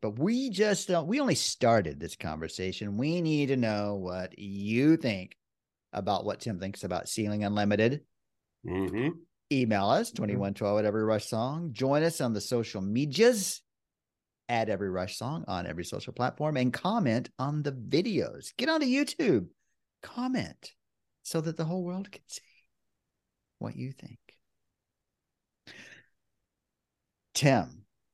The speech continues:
Speaker 1: take us home.
Speaker 2: Thank you very kindly, Dripping Springs, Texas.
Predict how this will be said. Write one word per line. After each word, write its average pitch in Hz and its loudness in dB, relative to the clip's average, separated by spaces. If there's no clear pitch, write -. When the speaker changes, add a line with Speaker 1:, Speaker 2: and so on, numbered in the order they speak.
Speaker 1:
take - -8
us 104 -10
home. 98 -8
Speaker 2:
Thank 196 8
you 208 2
very 233 8
kindly, 247 8
Dripping 269 4
Springs, 294 2
Texas. 285 2